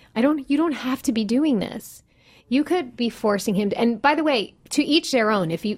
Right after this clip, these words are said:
feel like you need to stop, like, power to you, but, like, also be really proud of yourself of, of all that you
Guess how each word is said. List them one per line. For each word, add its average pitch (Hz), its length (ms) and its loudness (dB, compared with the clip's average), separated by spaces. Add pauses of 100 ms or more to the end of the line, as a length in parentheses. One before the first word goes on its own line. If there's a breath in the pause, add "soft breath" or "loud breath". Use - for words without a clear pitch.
(120)
feel 247 300 0
like 254 160 0
you 247 100 2
need 240 200 0
to 233 80 -4
stop, 220 480 0
like, 196 220 0 (180)
power 233 360 0
to 254 160 -2
you, 214 200 2
but, 185 180 -2
like, 208 240 -4 (460 soft breath)
also 311 240 2
be 302 160 2
really 320 260 2
proud 320 280 -2
of 240 100 0
yourself 160 520 0
of, 185 280 -4
of 196 260 2
all 202 300 2
that 202 180 -4
you 185 560 0